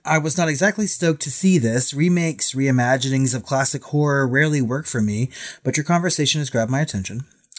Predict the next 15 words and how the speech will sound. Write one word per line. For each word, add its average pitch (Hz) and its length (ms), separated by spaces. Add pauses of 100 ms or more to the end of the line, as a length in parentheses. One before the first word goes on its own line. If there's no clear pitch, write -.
(440)
By 170 160
the 208 80
way, 123 240
Tom 147 300
Cruise's 135 420
Mummy 143 300
movie 113 280
wasn't 123 380
the 160 80
studio's 120 560
first 147 380
crack 127 340
at 123 220
dark 127 280
universe. 98 640